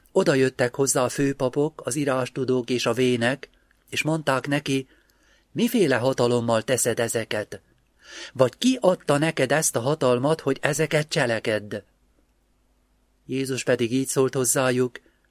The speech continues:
"Én is kérdezek tőletek valamit, feleljetek nekem, és akkor én is megmondom, milyen hatalommal teszem ezeket." János keresztsége az égből való volt,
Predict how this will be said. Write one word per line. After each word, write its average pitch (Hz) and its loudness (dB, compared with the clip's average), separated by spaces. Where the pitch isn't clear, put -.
"Én 180 0
is 113 0
kérdezek 123 0
tőletek 117 0
valamit, 117 0
feleljetek 123 2
nekem, 113 -2
és 151 2
akkor 131 2
én 139 4
is 139 0
megmondom, 143 0
milyen 180 2
hatalommal 160 4
teszem 147 0
ezeket." 110 -2
János 143 2
keresztsége 113 -2
az - -2
égből 147 4
való 175 6
volt, 170 4